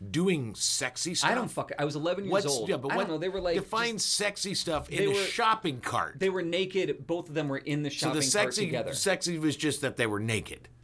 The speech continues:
Speaker 2: Yeah.
Speaker 1: Okay, so there wasn't, like, they were, it's not
Speaker 2: No,
Speaker 1: like
Speaker 2: they
Speaker 1: they
Speaker 2: weren't,
Speaker 1: were
Speaker 2: like,
Speaker 1: licking each other's
Speaker 2: no, they were
Speaker 1: twats
Speaker 2: just,
Speaker 1: or
Speaker 2: like, naked, like, grabbing each other's boobs or
Speaker 1: Oh, so they were
Speaker 2: something.
Speaker 1: grabbing boobs. Okay, there's
Speaker 2: I,
Speaker 1: sexy
Speaker 2: I
Speaker 1: stuff. I'm
Speaker 2: think,
Speaker 1: just trying
Speaker 2: yeah,
Speaker 1: to
Speaker 2: I
Speaker 1: think, it's like, uh, other than the fact that they were naked, they're in a shopping cart, which is, like, the
Speaker 2: It's
Speaker 1: least
Speaker 2: limited.
Speaker 1: sexy
Speaker 2: It's a
Speaker 1: thing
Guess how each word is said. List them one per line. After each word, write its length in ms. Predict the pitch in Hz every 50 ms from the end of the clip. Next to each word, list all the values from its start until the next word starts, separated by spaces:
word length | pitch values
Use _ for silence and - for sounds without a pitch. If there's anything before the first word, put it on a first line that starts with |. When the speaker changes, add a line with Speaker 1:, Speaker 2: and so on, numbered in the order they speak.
| - -
Speaker 2:
Yeah. 280 | - 185 214 143 95 73 - - - - -
Speaker 1:
Okay, 240 | 139 139 - 120 -
so 160 | - - 139
there 140 | 139 156 180
wasn't, 300 | 208 233 233 185 180 151
like, 180 | 151 151 143 147
they 120 | 151 151
were, 80 | 143 147
it's 320 | 156 151 147 156 147 -
not 80 | 180 180
Speaker 2:
No, 60 | 170
Speaker 1:
like 40 | 156
Speaker 2:
they 60 | 151
Speaker 1:
they 60 | 156 151
Speaker 2:
weren't, 100 | 147 139
Speaker 1:
were 80 | 135
Speaker 2:
like, 100 | 143 143
Speaker 1:
licking 220 | 147 156 151 156 156
each 200 | 147 139 - 143
other's 300 | 135 127 127 127 113 -
Speaker 2:
no, 100 | 208 214 156
they 100 | 127 -
were 40 | - 107
Speaker 1:
twats 40 |
Speaker 2:
just, 140 | - - - 113
Speaker 1:
or 40 |
Speaker 2:
like, 220 | 196 160 156 - -
naked, 360 | 135 135 143 147 143 151 147
like, 220 | 139 135 139 123 113
grabbing 280 | 123 131 127 123 131
each 160 | 131 120 - 135
other's 180 | 120 123 113 98
boobs 380 | - 135 123 123 123 - -
or 40 | 113
Speaker 1:
Oh, 20 | 107
so 100 | - 151
they 0 |
were 320 | 151 120 160 156 147 156 156
Speaker 2:
something. 20 |
Speaker 1:
grabbing 340 | 151 165 160 165 175 185 190
boobs. 320 | 269 302 311 220 135 107 139
Okay, 260 | 160 160 214 202 143
there's 220 | 117 127 143 151
Speaker 2:
I, 140 | 143 - 185
Speaker 1:
sexy 200 | 165 - - 160
Speaker 2:
I 20 | 156
Speaker 1:
stuff. 180 | - 165 - -
I'm 60 | 170
Speaker 2:
think, 140 | - 180 185
Speaker 1:
just 160 | 240 233 -
trying 140 | 320 285 240 208
Speaker 2:
yeah, 40 | -
Speaker 1:
to 20 |
Speaker 2:
I 40 | -
Speaker 1:
think, 120 | 202 190
it's 100 | 185 165
like, 160 | 165 151 135 139
uh, 40 |
other 360 | 147 160 156 160 175 170 185 170
than 140 | 165 160
the 40 | 147
fact 200 | 131 151 147 -
that 100 | 156 139
they 80 | 127 135
were 100 | 127 131
naked, 360 | 131 143 147 143 143 120 - - - - - - -
they're 160 | - 165 175 196
in 80 | 233
a 40 | 208
shopping 440 | - - - 175 196 196 - 151 131
cart, 240 | 120 127 117 113 120
which 180 | 131 127 -
is, 160 | 139 127 -
like, 260 | - 139 143 - - -
the 60 | 139 143
Speaker 2:
It's 120 | 135 135
Speaker 1:
least 80 | 147 262
Speaker 2:
limited. 260 | 285 233 175 127 107
Speaker 1:
sexy 300 | - 190 175 165 - 190
Speaker 2:
It's 80 | - -
a 40 | 208
Speaker 1:
thing 100 | 214